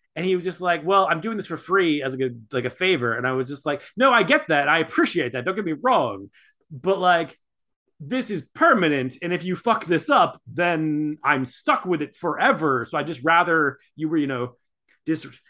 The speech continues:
just clear headed, like, right sharp on the, on the razor's edge." And, like, he is, was not into it at all. So I was like, "All right, cool. So I'm just not gonna do it." And I didn't for, like, a long time.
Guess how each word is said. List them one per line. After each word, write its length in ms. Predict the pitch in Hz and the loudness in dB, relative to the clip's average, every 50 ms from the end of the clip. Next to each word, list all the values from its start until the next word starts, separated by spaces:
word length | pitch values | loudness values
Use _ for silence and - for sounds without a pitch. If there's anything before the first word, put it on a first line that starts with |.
| _ | _
just 220 | - 156 151 - - | -2 -2 0 0 -2
clear 340 | - - 277 320 339 302 | 0 4 6 6 8 8
headed, 300 | 233 254 240 190 147 113 | 6 6 6 6 4 4
like, 160 | 113 127 123 127 | 2 0 -2 0
right 280 | 147 214 277 277 - - | 2 4 4 4 2 -2
sharp 500 | - - - - - - 302 277 - - | -10 -12 -12 -4 2 6 6 6 6 6
on 200 | 240 254 240 226 | 4 4 4 2
the, 320 | 220 214 208 202 185 - - _ _ _ - | 2 0 0 0 -2 -4 -6 _ _ _ -4
on 140 | 175 190 202 | -2 0 2
the 100 | 196 190 | 2 2
razor's 400 | 165 262 302 294 262 262 226 190 | 4 4 4 4 4 4 2 2
edge." 420 | 226 190 147 113 92 92 101 - _ _ _ _ _ _ _ _ _ _ - | -2 -2 -2 -4 -8 -12 -18 -20 _ _ _ _ _ _ _ _ _ _ -4
And, 360 | 165 170 175 170 165 160 156 | 0 0 0 0 0 -2 -2
like, 380 | 156 156 151 151 147 147 143 135 | -2 -2 0 0 -2 -2 -4 -6
he 200 | - 175 202 190 | -8 -6 -2 -2
is, 140 | 156 120 | -2 -2
was 160 | 127 131 135 143 | -4 -8 -6 -2
not 200 | 190 196 202 208 | 0 0 0 0
into 220 | 208 190 190 190 | 0 0 2 2
it 80 | 190 185 | 2 0
at 100 | 175 175 | 0 0
all. 180 | 175 165 135 120 | 0 -2 -2 -4
So 120 | - 143 | -6 -8
I 20 | |
was 100 | 131 131 | -8 -8
like, 80 | 139 139 - | -10 -6 0
"All 80 | 185 185 | 2 4
right, 180 | 170 139 123 | 4 2 2
cool. 300 | - - 196 160 131 113 | 0 -2 0 0 0 -2
So 80 | - - | -4 -4
I'm 100 | 160 175 | -4 -4
just 120 | 185 160 143 | -4 -2 -2
not 120 | 170 160 | -2 -2
gonna 120 | 156 147 135 | -2 -4 -6
do 180 | 139 175 175 | -2 -2 -2
it." 100 | 135 110 - | -2 -2 -4
And 100 | 139 160 | -2 0
I 120 | 160 151 | 0 0
didn't 380 | 127 113 101 170 226 196 135 - | 0 0 2 2 2 2 0 -8
for, 100 | - 123 | -8 -10
like, 100 | 117 104 | -8 -8
a 40 | 104 | -4
long 380 | 123 160 185 185 175 160 151 | -2 0 0 2 0 0 -2
time. 420 | 135 156 160 156 131 117 101 98 | -2 0 0 0 0 -2 -6 -10